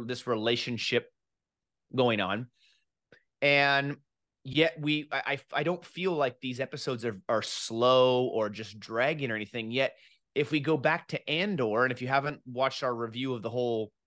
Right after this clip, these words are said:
Andor series, please sure to go check that out. It's also on you, on, uh, your favorite podcast platform. But with Andor,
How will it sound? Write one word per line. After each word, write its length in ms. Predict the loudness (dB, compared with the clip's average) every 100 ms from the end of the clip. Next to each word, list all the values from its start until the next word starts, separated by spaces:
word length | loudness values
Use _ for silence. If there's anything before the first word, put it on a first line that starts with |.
| _ -6
Andor 360 | -4 -2 -4
series, 480 | -6 -6 -4 -4 -6
please 160 | -6 -4
sure 140 | -4
to 60 | 0
go 180 | 0 0
check 260 | -2 0
that 160 | 0 2
out. 240 | 2 0 -2
It's 100 | -6
also 300 | -4 -2 -4
on 180 | -4 -6
you, 160 | -8 -2
on, 300 | 0 0 0
uh, 220 | 0 0
your 180 | -2 -6
favorite 380 | -4 -2 -2 -6 -2
podcast 480 | -2 -2 -4 -6 -6
platform. 480 | -8 -4 -4 -4 -6 _ _ _ -20 -20 -20 -20 _
But 340 | 0 4 6 4 -6 _ _ _ _ _ _ _
with 200 | 0 2
Andor, 760 | 4 4 4 4 4 4 2 0